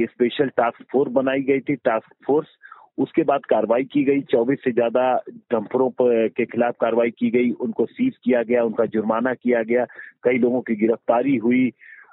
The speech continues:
तो इस तरीके की कार्रवाई चल रही है, लेकिन जिस तरीके की ये वारदात सामने आई, इसके बाद से जाहिर तौर पर अब हरियाणा पुलिस, अ, इन अवैध खनन में शामिल जो भी लोग हैं, उनके खिलाफ सख्त कदम उठाने वाली है।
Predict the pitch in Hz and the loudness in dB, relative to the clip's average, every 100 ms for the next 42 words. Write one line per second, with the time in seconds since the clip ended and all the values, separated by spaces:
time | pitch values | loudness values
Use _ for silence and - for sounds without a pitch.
0 | _ 156 - - - 147 - 160 143 135 | _ 0 2 0 0 0 0 0 0 0
1 | 127 135 139 147 147 160 160 135 131 123 | 0 0 0 0 2 2 0 0 -2 -2
2 | 123 139 147 175 170 156 139 117 110 101 | -2 -2 0 -2 -4 0 0 2 0 0
3 | 131 147 - 123 131 139 147 131 - 113 | -2 -2 -2 -2 0 0 0 -2 -4 -4
4 | 117 - 127 104 101 113 - 127 - 135 | -4 -4 -4 -2 -2 -2 -2 -2 0 -2
5 | 107 107 101 107 113 120 117 135 - - | 0 -2 -2 -2 -4 -4 -2 -2 -4 -16
6 | - - - 110 110 107 - 120 117 113 | -20 -20 -4 0 0 0 0 0 2 0
7 | 107 - 110 120 135 - 117 123 131 120 | -2 -4 -2 0 0 -4 -4 -2 -2 -2
8 | - 104 117 120 107 117 110 117 156 120 | -2 -2 0 0 0 -2 -2 0 0 0
9 | 117 120 123 - 120 123 - 120 - - | 0 -2 -4 -2 -2 -4 -4 -6 -4 -4
10 | 113 110 98 95 92 78 82 82 | -2 -2 -2 -4 -2 -2 -4 -8